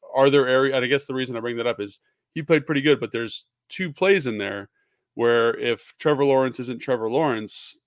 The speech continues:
those are much bigger plays and maybe in lead, and most likely lead to points, right? And same thing with Kendall Fuller, right? So, um, I think,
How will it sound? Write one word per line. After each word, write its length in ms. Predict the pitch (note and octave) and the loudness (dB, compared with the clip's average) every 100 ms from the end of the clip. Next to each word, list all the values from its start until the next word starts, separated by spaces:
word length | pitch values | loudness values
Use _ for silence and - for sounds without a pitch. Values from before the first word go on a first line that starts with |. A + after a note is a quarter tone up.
| _ | _
those 260 | A2+ B2+ A#2+ | -2 0 0
are 60 | |
much 260 | A2+ A#2+ - | -2 -4 -4
bigger 240 | B2 A2+ | -4 -4
plays 320 | G#2 A2+ A2 G#2+ | -4 -2 -2 -2
and 100 | G#2+ | -6
maybe 360 | A2 A2+ A2 - - | -4 -6 -8 -12 -10
in 220 | A#2+ A2+ | -6 -6
lead, 220 | C3 B2+ B2 | 0 2 2
and 260 | C3+ A#2 - | -2 -8 -6
most 380 | C#3 D3 D3 - | 2 2 2 2
likely 560 | C#3 C#3 C3 B2 A2+ _ _ _ _ - | 2 2 -2 -2 -4 _ _ _ _ -2
lead 240 | B2+ A#2+ | -2 0
to 80 | G#2 | -6
points, 540 | - A#2+ G#2+ - - | -4 -4 -4 -12 -6
right? 240 | A2 A#2+ C#3 - - - | 0 0 0 -12 -20 -2
And 140 | B2 | 0
same 160 | D#3 D#3 | 4 4
thing 120 | D3 | 2
with 120 | B2+ | 0
Kendall 260 | - C3 G#2+ | 0 -2 -2
Fuller, 320 | - G#2+ - | -2 -4 -2
right? 260 | - G#2 - | -4 -4 0
So, 340 | C#3 B2+ A#2 - - _ - | 6 6 6 -2 -20 _ -4
um, 280 | B2 B2 A#2+ | 0 2 0
I 80 | B2+ | 0
think, 320 | E3 C#3+ | 0 -2